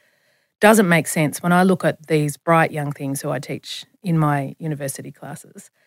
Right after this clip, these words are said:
You know, and it's almost a generation where women have been more highly educated through higher ed. It makes no sense that, you know, that, uh, wealth of knowledge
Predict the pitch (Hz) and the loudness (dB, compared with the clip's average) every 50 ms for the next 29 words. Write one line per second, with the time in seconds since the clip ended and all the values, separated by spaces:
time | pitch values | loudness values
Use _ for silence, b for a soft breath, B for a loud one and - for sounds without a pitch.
0 | _ _ _ _ _ _ - 208 196 175 165 185 190 190 190 - 240 233 214 160 | _ _ _ _ _ _ 2 4 6 6 6 6 6 6 6 6 6 6 6 6
1 | - - 151 143 143 139 139 139 143 151 - - 120 - - - 165 156 147 156 | 2 -2 -6 -6 -4 -2 -2 0 0 -2 -2 -6 -10 -12 -6 -2 0 0 2 2
2 | 156 151 147 147 143 - 143 139 147 151 151 147 147 143 151 143 139 143 147 147 | 2 2 0 -2 -4 -4 -6 -4 -2 -2 0 0 0 0 -2 -2 -4 -4 -6 -8
3 | 147 165 - - 151 143 117 113 - - 151 151 147 - 151 147 147 147 147 135 | -8 -10 -8 -8 -6 -6 -6 -8 -10 -6 -6 -6 -6 -4 -2 -2 0 0 -2 -2
4 | 123 143 - _ _ _ - 190 202 214 233 226 - - 175 156 143 - 165 165 | -4 -8 -12 _ _ _ 0 4 4 6 4 4 2 0 0 0 0 0 0 0
5 | 151 135 - - - - - 151 147 143 - - _ _ - 180 170 156 147 156 | -2 -2 -4 -8 -8 -4 0 0 0 0 -2 -6 _ _ -4 0 0 2 2 2
6 | 151 180 175 165 - - _ _ _ _ _ _ _ - 175 156 147 139 139 151 | 2 4 4 4 2 0 _ _ _ _ _ _ _ -6 -4 -4 -4 -4 -2 2
7 | 165 170 180 190 180 - - 156 135 143 156 160 170 170 160 117 90 - - - | 4 4 6 4 4 2 -2 -8 -8 -4 0 2 2 2 2 0 -4 -8 -12 -12
8 | - | -14